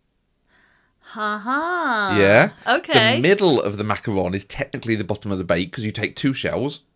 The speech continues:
Speaker 2: stick some stuff in the middle,
Speaker 1: Yes, yes,
Speaker 2: want
Speaker 1: yes.
Speaker 2: of a better, better expression for that, and put two shells on the outside.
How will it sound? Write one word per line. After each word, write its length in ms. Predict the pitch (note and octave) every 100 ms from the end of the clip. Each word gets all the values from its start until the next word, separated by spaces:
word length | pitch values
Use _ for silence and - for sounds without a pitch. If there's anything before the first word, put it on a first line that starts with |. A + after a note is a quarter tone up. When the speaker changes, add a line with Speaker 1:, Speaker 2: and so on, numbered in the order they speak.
| _
Speaker 2:
stick 360 | - - -
some 140 | - F#2
stuff 280 | - F#2+ -
in 140 | G2
the 60 | F#2
middle, 280 | G#2 D#3+ -
Speaker 1:
Yes, 260 | G3 F#3
yes, 160 | F#3+ D#3+
Speaker 2:
want 140 | E3+
Speaker 1:
yes. 60 | D3+
Speaker 2:
of 80 | G#2
a 60 |
better, 320 | G2+ G#2 A2 G#2
better 300 | A#2 A2 A2+
expression 360 | - B2 B2
for 80 | A#2
that, 200 | D3+ E3+ - - - -
and 160 | C3 B2+
put 200 | - -
two 160 | A2
shells 300 | G2+ G#2 G#2+
on 80 | A2+
the 60 | A#2+
outside. 440 | D3+ - F2+ -